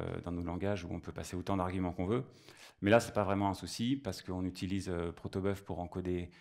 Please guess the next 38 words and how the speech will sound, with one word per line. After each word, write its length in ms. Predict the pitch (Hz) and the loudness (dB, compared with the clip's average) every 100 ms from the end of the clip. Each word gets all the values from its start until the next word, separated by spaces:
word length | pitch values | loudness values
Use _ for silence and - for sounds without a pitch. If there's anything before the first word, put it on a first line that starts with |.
| - - | -20 -6
les 80 | 92 | -4
requêtes 320 | 87 98 90 | -2 -4 -2
et 60 | 87 | 0
les 100 | 90 | 0
réponses. 520 | 87 107 123 123 - | 0 0 -2 -4 -10
Et 100 | 95 | -6
en 80 | 92 | -6
protobuf, 440 | 85 90 87 98 | -6 -6 -2 -2
c'est, 360 | - - 92 90 | -2 -6 -6 -4
euh, 80 | 87 | -4
naturel 440 | 90 - 95 101 | -6 -4 0 0
de 80 | 92 | 0
définir 340 | 90 - 92 | -4 -2 -2
des 100 | 87 | -2
messages 460 | 87 82 98 101 101 - - - - | -2 -2 -2 -2 -6 -14 -20 -20 -6
qui 120 | 101 | -2
englobent, 460 | 95 98 104 98 | -2 0 0 0
euh, 100 | 95 | 0
plusieurs 540 | 90 104 92 90 85 82 | -2 -4 -6 -4 -4 -6
informations. 560 | - 87 82 - 101 - - - - _ _ - | -6 -6 -6 -6 -8 -8 -18 -20 -20 _ _ -12
Euh, 40 | 92 92 - - | -10 -10 -12 -8
donc, 360 | 98 98 - - | -4 -4 -6 -12
euh, 460 | - 87 85 50 50 - _ _ | -10 -8 -10 -10 -14 -18 _ _
ça 160 | - 95 | -6 -4
marche 160 | 87 | -4
très 140 | - 85 | -6 -6
bien. 160 | 85 - _ _ _ _ _ _ _ _ _ _ _ _ - _ _ | -8 -12 _ _ _ _ _ _ _ _ _ _ _ _ -20 _ _
Donc, 140 | - 92 | -4 2
en 80 | 120 | 2
résumé, 440 | 120 117 131 190 - - - - - - _ _ _ _ _ - | 2 2 2 0 -8 -20 -20 -20 -20 -20 _ _ _ _ _ -6
G 180 | 104 | 4
R 80 | 117 | 4
P 100 | - | 4
C, 260 | 110 135 139 | 4 6 8
euh, 440 | 113 95 92 90 | 8 6 4 2
nous 180 | 92 104 | 2 4
apporte, 360 | 110 - 117 - | 2 2 -2 2
euh, 580 | 95 90 87 87 85 | 2 2 0 -2 -4